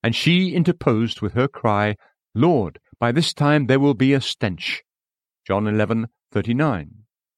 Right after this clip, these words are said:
She feared the unpleasant consequences of uncovering such a body of corruption, even though he who is the resurrection and the life stood at the grave's mouth.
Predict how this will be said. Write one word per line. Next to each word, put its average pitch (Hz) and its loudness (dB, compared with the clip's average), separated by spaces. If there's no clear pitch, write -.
She - 2
feared 147 2
the 127 2
unpleasant 165 0
consequences 101 -4
of 104 -2
uncovering 127 -2
such - -2
a 185 2
body 131 0
of 127 -2
corruption, - -10
even 180 4
though 156 0
he 180 0
who 131 2
is 143 2
the 107 -4
resurrection 147 -2
and 143 -2
the 202 0
life 123 -4
stood 135 -4
at - -10
the - -2
grave's 107 -2
mouth. - -12